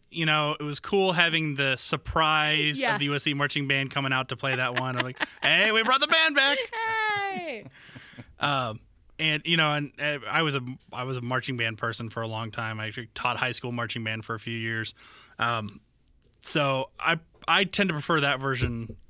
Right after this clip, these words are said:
Speaker 2: Mm-hmm.
Speaker 1: over that one, but it is a fun song. And I, I, uh, I actually, um, I played in a band for a while where we played that song mixed in with,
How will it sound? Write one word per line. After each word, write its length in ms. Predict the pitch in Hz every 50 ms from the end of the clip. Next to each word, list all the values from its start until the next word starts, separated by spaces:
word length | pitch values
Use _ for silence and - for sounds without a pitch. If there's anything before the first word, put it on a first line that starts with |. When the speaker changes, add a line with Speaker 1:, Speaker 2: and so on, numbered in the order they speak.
| - - _ - 233
Speaker 2:
Mm-hmm. 180 | 247 240 240
Speaker 1:
over 220 | 214 - 127 127 127
that 160 | 123 131 127
one, 140 | 131 123 123
but 280 | - 185 175 170 -
it 120 | 190 202 254
is 100 | 269 214
a 80 | 202
fun 340 | 165 - - - 180 175 170
song. 360 | - - 170 156 147 135 131 -
And 100 | 143 143
I, 220 | 147 151 147 143 -
I, 240 | - 139 139 139 143
uh, 260 | 151 147 147 143 143 - - _
I 120 | - 139 147
actually, 540 | 160 165 - - 160 151 147 139 131 131 - _ - - - - - - - - _ - -
um, 260 | 123 123 120 117 113
I 120 | - 139 131
played 260 | - - 196 214 202
in 80 | 202
a 60 | 165 135
band 280 | 143 147 151 156 147
for 120 | - 156 143
a 60 | 131
while 440 | 123 123 131 127 127 127 127 123 120
where 140 | 123 127 123
we 220 | 120 131 139 147
played 800 | 139 - - - - 170 170 175 170 170 160 151 143 131 123 - _ _ _ - - - - - _ _ _ _ -
that 340 | 123 123 139 135 143 - -
song 760 | - - - - 156 151 147 135 123 117 113 113 110 110 113 - _ _ _ _ _ _ _ - - - -
mixed 560 | - 127 131 139 147 175 190 - - - - -
in 420 | - 156 156 151 143 135 131 123 120 - _ _
with, 280 | 139 131 131 120 -